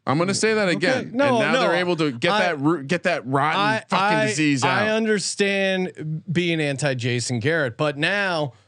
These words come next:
Speaker 2: who becomes the whipping boy? At some point, uh, you know, Joe Judge has to take some accountability.
Speaker 1: Yeah. No, he's the next guy now.
Speaker 2: Oh, okay.
Speaker 1: Yeah,
Speaker 2: He's
Speaker 1: yeah,
Speaker 2: the,
Speaker 1: yeah.
Speaker 2: okay.
Speaker 1: That you can't go to the
Speaker 2: And then,
Speaker 1: defense.
Speaker 2: and then Daniel Jones is just never, I mean, not, not so much you, but it
Speaker 1: Oh,
Speaker 2: seems
Speaker 1: you're
Speaker 2: like,
Speaker 1: saying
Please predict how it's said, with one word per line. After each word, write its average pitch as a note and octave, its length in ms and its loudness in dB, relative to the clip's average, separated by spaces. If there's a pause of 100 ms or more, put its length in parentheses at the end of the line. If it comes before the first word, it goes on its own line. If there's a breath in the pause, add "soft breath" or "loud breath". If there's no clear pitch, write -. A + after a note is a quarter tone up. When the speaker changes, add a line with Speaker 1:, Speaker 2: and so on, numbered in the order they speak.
(160 soft breath)
Speaker 2:
who C4+ 180 2
becomes G#3 520 0
the D#3 80 0
whipping E3+ 340 0
boy? A#2+ 220 0
At E3 120 -2
some C#4 280 0
point, F#3+ 560 0 (500 soft breath)
uh, D3+ 300 -2 (180)
you G3+ 120 0
know, D3 160 0
Joe E3+ 260 2
Judge D#3+ 380 0
has D#3 280 -2
to D3 80 -6
take D3 200 0
some C#3+ 140 -2
accountability. A2+ 640 -2 (840)
Speaker 1:
Yeah. A#2+ 360 2 (120)
No, B2+ 280 0
he's B2+ 240 0
the A#2+ 60 -2
next A#2 240 -2
guy G2 240 -2
now. - 80 -12 (320)
Speaker 2:
Oh, F#3 240 0
okay. D#3 160 -2
Speaker 1:
Yeah, D#3+ 240 2
Speaker 2:
He's - 100 -2
Speaker 1:
yeah, A#2+ 80 0
Speaker 2:
the, A2+ 60 0
Speaker 1:
yeah. C#3+ 200 -4
Speaker 2:
okay. A#2+ 120 -12
Speaker 1:
That E3 140 -2
you D#3 160 0
can't F#3+ 320 -2
go F3 160 2
to E3 80 -2
the D#3 80 2
Speaker 2:
And C3+ 80 -4
then, F#3+ 80 2
Speaker 1:
defense. G#3+ 300 2
Speaker 2:
and G#3+ 80 0
then G#3+ 160 2
Daniel G3 320 0
Jones F3+ 420 0
is D3+ 80 -2
just C#3 260 -2
never, E3 460 0 (540)
I G3 100 2
mean, A#3 140 0
not, B3+ 280 0
not A#3+ 220 -2
so B3+ 100 -2
much G3 240 0
you, F3+ 220 0
but D#3+ 200 0
it F3 60 2
Speaker 1:
Oh, A#3 220 2
Speaker 2:
seems - 40 0
Speaker 1:
you're - 100 2
Speaker 2:
like, B3 40 0
Speaker 1:
saying G3 380 0